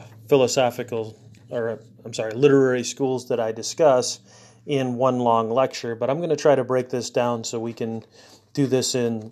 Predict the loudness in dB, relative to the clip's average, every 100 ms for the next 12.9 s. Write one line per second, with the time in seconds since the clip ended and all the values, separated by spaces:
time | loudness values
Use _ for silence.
0 | -10 -6 4 6 6 2 -2 -6 -8 -2
1 | -2 -2 -4 -4 -8 -10 -12 -10 -10 -10
2 | -12 -16 -16 _ _ -20 -20 _ _ -18
3 | -18 _ _ _ -2 0 2 0 0 -2
4 | -2 -2 -2 -4 -4 -4 -4 -6 -4 -2
5 | 0 2 2 -2 -2 -2 -2 -4 -4 -4
6 | -4 -8 -14 -6 -6 -2 -2 -2 -2 0
7 | 0 0 -2 -6 -6 -4 -4 -6 -6 -6
8 | -8 -16 -20 _ _ _ _ -16 -10 -4
9 | -2 -2 -2 -4 -2 0 0 0 2 0
10 | 0 -6 -14 _ -10 -6 -4 -2 -2 -2
11 | -4 -4 -6 -4 -4 -4 -4 -6 -4 -4
12 | -4 -8 -10 -6 -4 -4 -4 -6